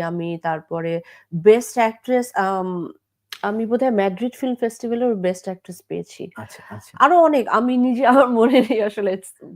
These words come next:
Speaker 1: প্রায় মোটামুটি আমার নিজেরই মনে নেই।
Speaker 2: হ্যাঁ।
Speaker 1: ওই কাজটিতে আমার ভীষণ প্রিয়, ডিরেক্টরও ভীষণ ভালো ডিরেক্টর উনি।
Speaker 2: হুম।
Speaker 1: ভীষণই ভালো ডিরেক্টর, ভালো মানুষও একসাথে।
Speaker 2: হুম।
Speaker 1: তো এই কাজগুলো, কিছু, কিছু কাজ আসলে মাইলস্টোন, আমার
Speaker 2: হুম।
Speaker 1: মনে হয় যে আমাদের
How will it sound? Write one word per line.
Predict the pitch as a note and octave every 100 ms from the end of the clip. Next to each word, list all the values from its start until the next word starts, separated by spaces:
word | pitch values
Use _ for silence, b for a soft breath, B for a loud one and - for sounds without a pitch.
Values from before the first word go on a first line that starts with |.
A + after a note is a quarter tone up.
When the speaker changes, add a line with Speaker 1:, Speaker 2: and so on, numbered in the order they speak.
| F3+ -
Speaker 1:
প্রায় | F#3+ F3+
মোটামুটি | F#3 F3+ F#3+ F#3
আমার | F#3 F#3+
নিজেরই | F3+ F3 F3+ F#3
মনে | E3 E3
নেই। | F3 A3 - B B
Speaker 2:
হ্যাঁ। | G#2 F#2+
Speaker 1:
ওই | G3+ G#3 G#3 -
কাজটিতে | - F#3 - A3 G#3+
আমার | A3
ভীষণ | G3+ F#3+ G#3
প্রিয়, | G3+ F#3+ F#3+ A3+
ডিরেক্টরও | F#3 D#3+ D#3+ F3+ F#3+
ভীষণ | F3 E3+ F3 E3+
ভালো | E3 E3+ G3
ডিরেক্টর | F#3 E3+ E3+ - E3+
উনি। | E3 F3+ - B B
Speaker 2:
হুম। | -
Speaker 1:
ভীষণই | G3 F3+ B3 C#4 A#3 - - _ C3
ভালো | E3+ D#3+
ডিরেক্টর, | D#3 D#3+ E3+ - F3+
ভালো | F3 F3
মানুষও | F3 D#3 D#3 -
একসাথে। | D#3+ - - - - -
Speaker 2:
হুম। | B G2+ B B _ -
Speaker 1:
তো | - - -
এই | - C4
কাজগুলো, | D4+ D4+ D#4 F#4
কিছু, | F#4 D#4 D4+
কিছু | D#4 D4+
কাজ | A#3+ G3+ G3
আসলে | F#3+ G3+ G3+
মাইলস্টোন, | F#3+ D3+ D#3+ - - F3+ G3+ -
আমার | F3 E3
Speaker 2:
হুম। | E3
Speaker 1:
মনে | D#3+ E3
হয় | E3 D3
যে | D#3+
আমাদের | D#3 D#3 D3+